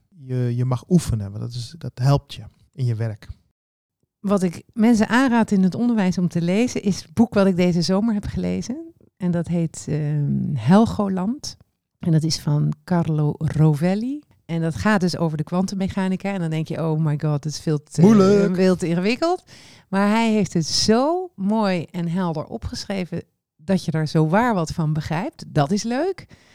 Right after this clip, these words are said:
Speaker 2: Maar ook omdat eigenlijk, nou ja, dat, nadat ik het boek gelezen had,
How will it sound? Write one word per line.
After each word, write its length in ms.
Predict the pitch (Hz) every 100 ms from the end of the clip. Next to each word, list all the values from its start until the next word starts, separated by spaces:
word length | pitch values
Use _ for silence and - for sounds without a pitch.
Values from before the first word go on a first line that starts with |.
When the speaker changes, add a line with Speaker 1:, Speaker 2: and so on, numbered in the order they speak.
| _ _ _
Speaker 2:
Maar 180 | - 185 -
ook 420 | 247 294 285 - -
omdat 680 | 196 196 202 180 - - _ _
eigenlijk, 480 | - 294 294 226 202
nou 160 | 190 175
ja, 120 | 165
dat, 160 | 180 - _ _ _
nadat 360 | 196 185 170
ik 100 | 254
het 100 | 240
boek 180 | 175 226
gelezen 360 | 196 202 233 202
had, 220 | 185